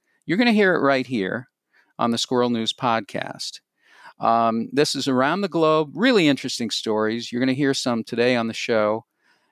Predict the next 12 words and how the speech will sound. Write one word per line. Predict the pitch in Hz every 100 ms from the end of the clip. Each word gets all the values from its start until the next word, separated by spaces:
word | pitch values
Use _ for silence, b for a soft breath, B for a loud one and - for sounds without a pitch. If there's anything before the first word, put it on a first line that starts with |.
| _
And, | 131 135 131 131 131 135
uh, | 127 -
again, | 131 143 170 113 117
you | 143
can | 147 147
find | - 151 143
the | 131 -
app | 113 110 110 _ _ _ _ _ _ _
at | 117 113 107 -
squirrel | - - - 190 160 98 101 165 214 - _ _ _ _ 120
dash | 120 117 107 107 - - _ _ _
news | 104 123 135 107 151 214 -